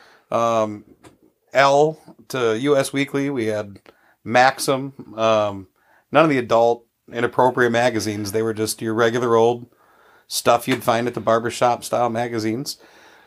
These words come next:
Um, so the way it worked is we'd go around and, uh, each magazine would have a point value. So we weren't selling it based on its monetary value. We were selling it based on its points. And then,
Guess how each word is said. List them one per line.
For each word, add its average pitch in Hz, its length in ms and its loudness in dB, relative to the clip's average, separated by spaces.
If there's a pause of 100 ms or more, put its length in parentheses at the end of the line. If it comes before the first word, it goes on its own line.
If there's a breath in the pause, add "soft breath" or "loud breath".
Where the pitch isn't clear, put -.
Um, 110 440 0
so 127 340 2 (1500 soft breath)
the 131 160 2
way 208 120 8
it 185 80 4
worked 147 220 4
is 120 100 -4
we'd 123 160 -6
go 131 120 2
around 127 340 2
and, 113 160 -4
uh, 110 200 0
each 127 200 -6
magazine 123 460 2
would 117 100 0
have 113 100 0
a 98 60 -6
point - 380 -2
value. 95 480 -6
So - 160 -4
we 123 100 2
weren't 127 380 -2
selling 123 320 2
it 117 100 -2
based 113 260 -2
on 110 120 0
its - 340 -8 (580 soft breath)
monetary 123 560 2
value. 107 300 0
We 107 80 -4
were 107 80 -4
selling 113 280 0
it 104 60 -2
based 110 220 0
on 107 80 0
its 95 120 -8
points. 95 380 -6
And 107 100 -6
then, 101 240 -4